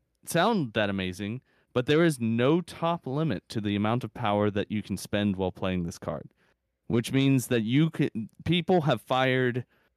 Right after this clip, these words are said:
you know, twenty dice Helios Laser Bombardments and just eradicated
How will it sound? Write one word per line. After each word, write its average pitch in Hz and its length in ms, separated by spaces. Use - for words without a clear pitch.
you 127 140
know, 113 240
twenty 156 460
dice 117 640
Helios 120 600
Laser 107 320
Bombardments 90 800
and 113 160
just 107 180
eradicated 104 920